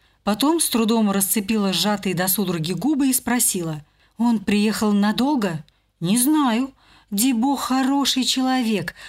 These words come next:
просто он очень любит отца и готов ревностно за него бороться. Вы держались молодцом. Если и дальше не будете его провоцировать, он смирится и отстанет".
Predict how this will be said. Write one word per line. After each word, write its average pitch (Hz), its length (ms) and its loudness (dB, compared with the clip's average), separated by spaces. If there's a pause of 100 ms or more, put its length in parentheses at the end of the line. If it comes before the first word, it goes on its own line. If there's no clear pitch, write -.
(160)
просто 254 380 0
он 247 140 4
очень 330 300 0
любит 220 340 0
отца 247 380 -2
и 262 80 0
готов 196 480 -2
ревностно 247 540 0
за 214 120 0
него 208 280 0
бороться. 196 680 -2 (440)
Вы 180 160 0
держались 202 540 0
молодцом. 214 720 0 (300)
Если 220 440 0
и 196 140 2
дальше 233 540 0
не 220 160 2
будете 214 500 0
его 180 260 -2
провоцировать, 170 880 -4 (360)
он 285 180 2
смирится 349 600 0
и 226 100 0
отстанет". 233 920 -2